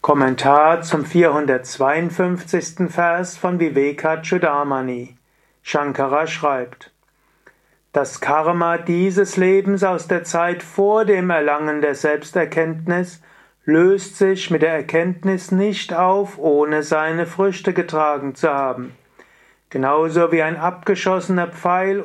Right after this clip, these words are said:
unaufhaltsam auf sein Ziel zugeht. Es gibt drei Phasen des Karmas. Und in diesen Phasen spricht Shankara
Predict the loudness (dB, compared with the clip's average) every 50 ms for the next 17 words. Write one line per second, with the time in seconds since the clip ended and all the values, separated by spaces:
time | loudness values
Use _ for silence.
0 | -4 0 0 0 0 0 -2 0 0 0 0 -2 -6 -6 -4 -2 -2 -2 -4 -6
1 | -6 -4 -2 -2 -2 0 0 -2 -2 -2 -4 -4 -4 -4 -4 -6 -8 -10 -6 -2
2 | 0 2 2 2 2 0 -4 -4 -2 0 0 2 2 0 0 0 -4 -6 -10 -18
3 | -20 _ _ _ _ _ _ _ _ _ _ _ _ _ _ _ _ _ _ -20
4 | _ _ _ _ _ _ _ _ _ _ -20 -20 -2 -2 -2 -2 2 2 2 2
5 | 2 -2 -6 -12 -16 -18 _ _ _ _ _ -2 0 2 2 4 4 4 4 4
6 | 4 4 4 4 4 2 2 0 0 -2 -2 0 2 2 4 4 2 2 0 0
7 | 0 0 0 -2 -4 -6 -6 -4 -2 0 0 0 0 -2 -2 -2 -2 -4 -4 -8
8 | -12 -6 -2 0 0 0 2 0 0 0 0 0 0 0 0 0 2 2 2 2
9 | 2 0 0 -2 -2 -2 -4 -2 0 0 0 0 -2 -4 -4 -2 -2 -2 -2 -2
10 | 0 0 2 0 0 -2 -6